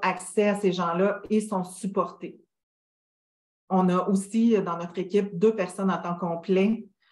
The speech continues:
qui travaillent en gestion de changement. Puis je vous dirais que probablement que dans pas grand temps, il va peut-être nous en falloir une troisième. Quant aux gestionnaires, euh, parce que votre question, est-ce qu'elle concernait les gestionnaires du cius ?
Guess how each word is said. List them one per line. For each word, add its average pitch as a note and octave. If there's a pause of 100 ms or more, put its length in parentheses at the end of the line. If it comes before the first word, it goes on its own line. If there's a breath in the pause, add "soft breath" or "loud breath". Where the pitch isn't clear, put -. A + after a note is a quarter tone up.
(240)
qui -
travaillent F#3
en E3
gestion E3+
de F3
changement. D#3 (340)
Puis D#3+
je D3+
vous D3+
dirais E3
que D#3 (280)
probablement E3+
que G#3
dans F3+
pas F3+
grand E3+
temps, G3
il G3+
va E3
peut-être F3+
nous E3+
en D#3+
falloir F3
une E3+
troisième. E3+ (960 soft breath)
Quant A3
aux G3+
gestionnaires, G3+
euh, F3
parce F#3
que -
votre F#3
question, G3
est-ce A3+
qu'elle E3+
concernait F3+
les F3+
gestionnaires F#3
du E3+
cius ? G#3+